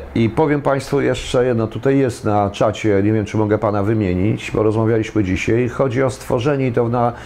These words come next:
ja chcę na bazie również Helenworku, stworzenia forum dla pol-, dla sztuki polskiej, polskich artystów, bez względu na to, czy są lewicowe, czy prawicowe. Chodzi o to, że Polacy są generalni, to, co jest propolskie.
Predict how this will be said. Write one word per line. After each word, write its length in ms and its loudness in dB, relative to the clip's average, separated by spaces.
ja 100 2
chcę 200 -2
na 120 0
bazie 280 0
również 260 0
Helenworku, 600 0
stworzenia 480 0
forum 360 0
dla 160 2
pol-, 300 0
dla 160 2
sztuki 320 -4
polskiej, 400 0
polskich 360 -2
artystów, 500 -2
bez 160 0
względu 360 0
na 200 0
to, 120 -2
czy 120 -6
są 200 -2
lewicowe, 480 0
czy 100 -6
prawicowe. 540 0
Chodzi 260 0
o 40 2
to, 140 -2
że 100 0
Polacy 380 0
są 260 0
generalni, 720 2
to, 140 0
co 140 -2
jest 140 -2
propolskie. 720 0